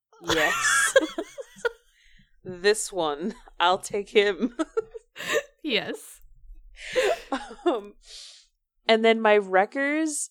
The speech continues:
Speaker 1: uh, just, like, us getting deeper into got seven in the past, like, year or so,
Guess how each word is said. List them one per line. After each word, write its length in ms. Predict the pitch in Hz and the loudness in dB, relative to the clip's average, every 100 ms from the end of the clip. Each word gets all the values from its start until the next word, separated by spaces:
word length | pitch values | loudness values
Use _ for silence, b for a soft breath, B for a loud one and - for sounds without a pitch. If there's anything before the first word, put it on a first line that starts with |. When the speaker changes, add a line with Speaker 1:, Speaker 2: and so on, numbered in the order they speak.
| - | -4
Speaker 1:
uh, 300 | 202 202 190 | 2 4 2
just, 340 | 185 254 277 | 0 -2 -2
like, 300 | 339 302 - - _ _ _ | -2 -2 -4 -20 _ _ _
us 260 | 190 185 - | 2 2 -2
getting 600 | 170 180 170 170 170 160 | -2 0 0 -2 -6 -10
deeper 360 | 160 165 165 160 | -8 -8 -4 -2
into 300 | 135 156 165 | -2 -6 -4
got 260 | 175 170 | 0 0
seven 300 | - 190 185 | 0 -2 0
in 140 | 190 190 | -2 -4
the 80 | 190 | -4
past, 340 | 202 190 - | -2 -2 -2
like, 180 | 185 180 | -4 -2
year 240 | 185 180 | -2 0
or 60 | 202 | 0
so, 460 | - 214 214 240 | -2 -2 -2 -6